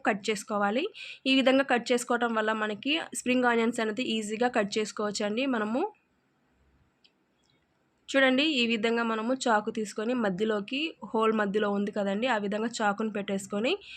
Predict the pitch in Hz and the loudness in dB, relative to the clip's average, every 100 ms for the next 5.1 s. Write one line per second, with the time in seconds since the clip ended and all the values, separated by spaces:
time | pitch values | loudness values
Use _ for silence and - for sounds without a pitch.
0 | - - 247 254 247 247 254 233 202 240 | -14 0 2 4 4 4 4 0 2 -2
1 | 233 226 220 214 208 208 202 208 208 220 | 0 -2 -2 -2 -2 0 -2 -2 -4 -2
2 | 220 208 196 214 285 339 285 226 220 233 | 0 0 0 0 0 0 0 0 2 2
3 | 220 208 247 262 233 220 220 214 214 214 | 2 0 0 0 0 2 2 0 -2 -2
4 | 202 214 226 196 208 208 - 202 196 196 | -2 -2 0 -2 -2 -4 -4 -2 -2 -2